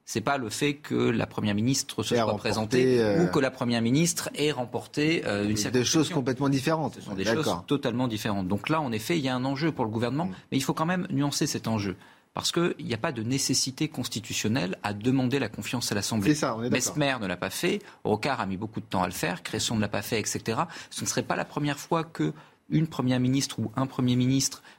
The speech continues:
Speaker 1: dans une situation difficile, eh bien, renonce au moins dans l'immédiat à demander la confiance à l'Assemblée, même si évidemment, lorsque vous ne deman-, lorsque vous ne demandez pas cette confiance, c'est que, en off, vous savez que vous ne l'obtiendrez
Speaker 2: C'est
Speaker 1: pas.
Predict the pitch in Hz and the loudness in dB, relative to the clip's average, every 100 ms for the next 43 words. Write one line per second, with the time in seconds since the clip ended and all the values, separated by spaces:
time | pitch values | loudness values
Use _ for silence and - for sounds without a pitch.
0 | - 123 139 135 - - - 110 - 117 | -2 0 2 0 -2 -2 0 0 0 -2
1 | 107 - 101 - 180 175 - - - 117 | -2 0 2 2 0 -4 -8 -8 -2 0
2 | 123 110 127 147 165 - - 127 143 156 | 0 2 2 2 0 -2 0 2 4 2
3 | 117 113 104 98 113 165 - - - 104 | 2 2 4 2 0 -2 -6 -14 -4 0
4 | 107 107 101 - 104 - 113 - 90 - | 2 4 2 0 -4 -2 -2 0 -2 0
5 | 95 135 - - - 120 - 127 120 127 | 0 -2 -4 -10 -2 0 2 0 0 0
6 | 135 135 123 - 139 120 120 117 117 113 | 2 2 0 -2 -2 0 0 2 0 -2
7 | 117 - - 117 113 107 107 101 107 104 | -2 -2 -2 -2 0 0 0 0 -2 -4
8 | - 110 - 127 123 - - - - - | -4 -6 -2 -2 0 -2 -4 -18 -8 -4
9 | 110 - 123 123 117 - 110 120 127 - | -2 2 4 6 4 0 -2 0 -2 -2
10 | 104 - 113 107 120 110 95 98 110 107 | -4 -2 0 0 0 0 0 2 2 0
11 | 123 107 110 120 127 | 0 0 -2 -2 -4